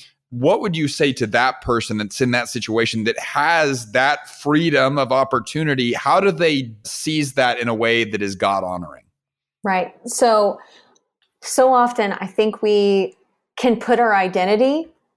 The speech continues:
Speaker 2: in inferior sources, and our accomplishments, our titles, none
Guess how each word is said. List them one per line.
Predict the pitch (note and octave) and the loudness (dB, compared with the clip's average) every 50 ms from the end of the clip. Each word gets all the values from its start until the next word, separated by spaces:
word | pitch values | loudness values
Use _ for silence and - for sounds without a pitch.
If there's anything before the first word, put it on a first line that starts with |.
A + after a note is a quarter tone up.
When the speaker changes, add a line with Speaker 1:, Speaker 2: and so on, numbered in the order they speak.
| _ _ _ _ _ _ - | _ _ _ _ _ _ 2
Speaker 2:
in | G#3+ G#3+ G#3+ G#3+ G#3+ G#3+ G#3 G3+ - - | 2 2 4 2 2 0 0 -2 -2 0
inferior | G#3 G#3+ G3+ G#3 - A3+ G#3+ G#3 G3+ G3+ F#3 F#3 | 0 0 0 0 2 4 4 6 4 4 2 0
sources, | F3 - - E3+ F3 E3+ - - - C3+ - - - - - - - _ _ _ _ _ _ _ _ _ _ _ _ - | -2 -2 -2 -2 -2 0 -2 -2 -2 -2 -4 -4 -8 -8 -10 -12 -18 _ _ _ _ _ _ _ _ _ _ _ _ 0
and | G#3+ G#3+ G#3+ G#3 G3+ G3 G3 G3 - | 0 2 2 2 2 2 0 0 0
our | - G3+ G#3 G3+ G3 | 2 2 4 4 2
accomplishments, | G3+ - - F#3+ G#3 G#3 A#3 B3 B3 B3 - C4+ B3+ C4+ C#4 - B3 - - - - - _ _ _ _ _ _ _ _ _ _ - - | 0 -2 -2 -2 -2 2 2 2 0 0 0 0 2 2 0 -2 -4 -12 -16 -18 -18 -20 _ _ _ _ _ _ _ _ _ _ -4 -2
our | F#3 F#3 | 0 0
titles, | F3+ - - G#3+ G#3 G#3+ A3+ B3 B3+ B3+ C4 C4 B3 - - - - - _ _ _ _ _ _ _ _ _ _ _ _ _ _ _ _ _ _ _ _ | -2 -2 0 2 4 4 6 6 6 6 4 2 0 -6 -12 -16 -18 -20 _ _ _ _ _ _ _ _ _ _ _ _ _ _ _ _ _ _ _ _
none | - G3+ G3+ G#3 A3 A3+ A3+ A#3 B3 C4 C4+ C4+ B3+ | -2 0 2 4 4 4 4 4 4 4 4 2 0